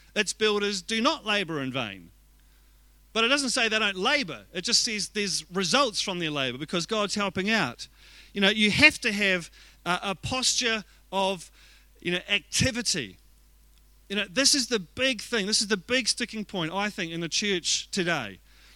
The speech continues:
is that we, we don't understand that in order to receive from God and unlock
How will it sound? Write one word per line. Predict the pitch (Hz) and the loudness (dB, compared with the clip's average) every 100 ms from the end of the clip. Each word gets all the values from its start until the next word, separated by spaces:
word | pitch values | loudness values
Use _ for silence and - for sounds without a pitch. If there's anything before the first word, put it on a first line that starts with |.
| - - | -10 -4
is | 180 | 0
that | 196 196 | 0 2
we, | 202 185 | -2 0
we | 196 | -2
don't | 175 214 254 | 4 4 4
understand | 240 214 - 220 202 175 | 0 0 0 0 0 0
that | 170 | -2
in | 185 | -2
order | 196 202 | -2 -2
to | 190 190 | -2 -2
receive | 165 - 220 214 | 0 0 0 -2
from | - 196 | -4 -8
God | 185 190 202 196 | -4 -2 0 -2
and | 185 180 | -2 0
unlock | 196 185 175 175 190 226 - | 2 4 4 4 4 4 0